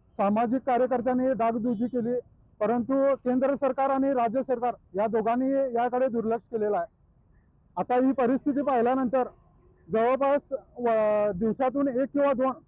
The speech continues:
एक छोटे मोठे अपघात होत असतात. प्रशासन एक, अ, या ठिकाणी मोठी एक फंड आणून लवकर, लवकर डागडुजी करावी,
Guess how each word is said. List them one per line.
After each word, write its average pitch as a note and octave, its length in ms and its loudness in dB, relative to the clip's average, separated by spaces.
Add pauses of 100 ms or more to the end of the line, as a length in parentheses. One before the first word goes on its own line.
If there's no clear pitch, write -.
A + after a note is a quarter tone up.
(420)
एक A#3 60 0
छोटे B3 280 -2
मोठे C4+ 240 0
अपघात A#3 360 0
होत A#3+ 140 0
असतात. A#3 300 -2 (580)
प्रशासन B3+ 580 0 (560)
एक, A#3 220 0
अ, G3+ 540 2 (480)
या G#3+ 140 0
ठिकाणी B3+ 520 0
मोठी B3+ 600 0 (320)
एक A3 160 -4
फंड A#3 380 -2
आणून A#3+ 320 0 (640)
लवकर, B3 480 0 (180)
लवकर A3+ 400 0
डागडुजी G#3+ 500 -2
करावी, A3+ 420 0